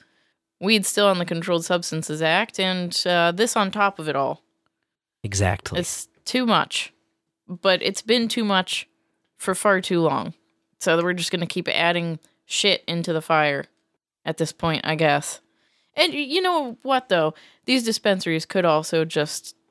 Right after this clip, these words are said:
Speaker 1: start using and taking Bitcoin and say, "Fuck it all."
Speaker 2: There you go.
Speaker 1: You know? <laughs> Uh, anyway, two of these defendants out of the twelve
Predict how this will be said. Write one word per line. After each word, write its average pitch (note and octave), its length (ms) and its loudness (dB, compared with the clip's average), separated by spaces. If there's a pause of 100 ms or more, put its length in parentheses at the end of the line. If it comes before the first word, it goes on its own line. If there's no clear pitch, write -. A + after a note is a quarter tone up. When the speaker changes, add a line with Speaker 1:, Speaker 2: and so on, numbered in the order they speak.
(120)
Speaker 1:
start - 320 2
using D3+ 400 -2 (100)
and D#3+ 140 -2
taking D3 360 -2
Bitcoin C#3+ 500 -2 (580)
and E3 100 -4
say, D3+ 100 4
"Fuck D3 260 2
it C#3+ 60 -2
all." D3 400 2
Speaker 2:
There A2+ 100 2
you D#3+ 80 2
go. B2+ 200 0
Speaker 1:
You D3 140 -4
know? D3+ 160 -4 (480)
<laughs> C#4 80 2 (1600)
Uh, G3+ 420 4
anyway, F#3+ 440 4
two D#4 220 4
of D4+ 80 4
these B3+ 220 2
defendants G3 720 0 (520)
out F3 140 2
of F3+ 60 0
the E3 80 0
twelve F3+ 520 2